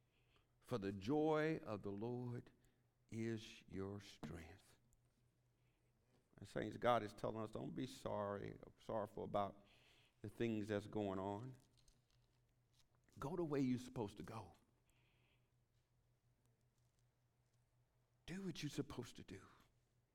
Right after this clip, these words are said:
For the joy of the Lord is your strength. And then the third point, work out your adoption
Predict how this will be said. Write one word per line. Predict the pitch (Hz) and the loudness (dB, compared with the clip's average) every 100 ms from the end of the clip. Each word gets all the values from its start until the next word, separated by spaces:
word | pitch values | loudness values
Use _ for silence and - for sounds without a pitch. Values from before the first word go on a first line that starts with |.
| _ _ _ _ _ | _ _ _ _ _
For | - 139 | -6 -4
the | 107 | -2
joy | 104 107 196 180 135 110 113 - - - | -4 0 0 0 -2 -2 -6 -12 -18 -6
of | 123 113 | -2 0
the | |
Lord | 110 151 131 104 92 - - - - - - | 0 0 0 2 0 -4 -20 -20 -20 -14 -6
is | 123 104 | -2 0
your | 98 | 0
strength. | - - 101 101 104 - _ _ _ _ _ _ _ _ _ _ _ - _ _ _ _ _ _ _ _ _ _ _ - - | -2 -10 -10 -12 -14 -20 _ _ _ _ _ _ _ _ _ _ _ -20 _ _ _ _ _ _ _ _ _ _ _ -18 -8
And | 92 | 0
then | 107 | 2
the | 104 | 2
third | - 117 104 - | 2 2 2 -2
point, | - 95 - - - _ _ - _ _ _ _ _ _ _ _ _ - _ _ _ _ - | -6 -6 -8 -16 -20 _ _ -20 _ _ _ _ _ _ _ _ _ -20 _ _ _ _ 2
work | 117 120 | 2 4
out | 120 101 101 - - - - _ _ _ _ _ _ _ _ _ _ _ _ - | 4 4 2 -4 -20 -20 -20 _ _ _ _ _ _ _ _ _ _ _ _ -4
your | 98 95 | 2 2
adoption | 85 90 98 101 - 92 | 2 2 0 -2 -8 -10